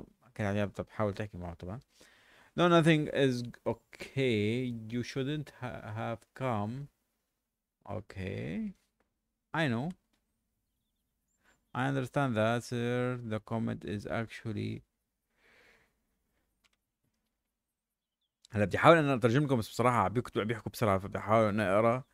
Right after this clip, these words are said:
بعدين بعطيكم الزبده مثل ما بيقولوا. Follow me. آه، آه،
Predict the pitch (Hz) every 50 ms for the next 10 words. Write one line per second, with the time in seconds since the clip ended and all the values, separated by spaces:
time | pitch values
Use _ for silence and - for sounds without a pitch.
0 | _ - - - - - _ _ - 104 110 113 107 110 101 - 123 104 107 98
1 | 95 92 92 - 113 107 98 101 95 87 92 87 85 87 82 95 104 117 139 139
2 | - - 139 139 143 135 120 120 131 135 139 143 147 139 - 76 104 110 110 110
3 | - - 90 113 110